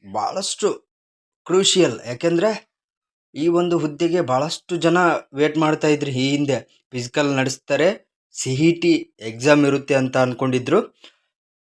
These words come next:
ಮತ್ತೆ ಕೋರ್ಟ್‌ನಲ್ಲಿ ವಿವಿಧ ಕೇಸ್‌ಗಳಾಗಿ ಹೊರಗಡೆ ಬಂದಿದೆ.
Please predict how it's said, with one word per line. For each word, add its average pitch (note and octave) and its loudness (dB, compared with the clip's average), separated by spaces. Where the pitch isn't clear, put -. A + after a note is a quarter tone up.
ಮತ್ತೆ B2+ -4
ಕೋರ್ಟ್‌ನಲ್ಲಿ C#3+ 0
ವಿವಿಧ B2+ -4
ಕೇಸ್‌ಗಳಾಗಿ C3+ 0
ಹೊರಗಡೆ C#3 2
ಬಂದಿದೆ. B2+ 0